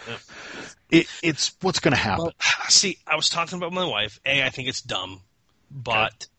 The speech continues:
Speaker 2: Okay.
Speaker 1: um, you know, this is not anything new for Apple. I mean,
Speaker 2: Nope.
Speaker 1: they were the first people to stop putting a three and a half inch,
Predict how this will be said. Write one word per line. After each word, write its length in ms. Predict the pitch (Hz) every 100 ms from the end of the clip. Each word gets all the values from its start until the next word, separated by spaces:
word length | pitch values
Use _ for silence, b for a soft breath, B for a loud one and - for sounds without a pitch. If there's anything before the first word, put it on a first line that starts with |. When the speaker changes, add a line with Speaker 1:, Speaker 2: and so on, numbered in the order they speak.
| b b b b b b b _ _
Speaker 2:
Okay. 100 | 120 110
Speaker 1:
um, 340 | 101 98 92 _ _ _ -
you 120 | 135
know, 100 | 117
this 220 | 120 -
is 180 | 139 -
not 300 | 127 135 139 -
anything 380 | 123 139 127 117
new 160 | 131
for 160 | 120 104
Apple. 560 | 113 127 95 95 - -
I 40 |
mean, 200 | 107 107
Speaker 2:
Nope. 80 | 120
Speaker 1:
they 120 | 104
were 100 | 117
the 80 | 120
first 440 | - 123 123 - -
people 380 | 123 113 131
to 280 | 123 - 113
stop 360 | 107 - 123 98
putting 240 | - 120
a 40 | 110
three 300 | - 117 110
and 80 | 107
a 40 |
half 360 | 107 107 104 -
inch, 400 | 104 101 - -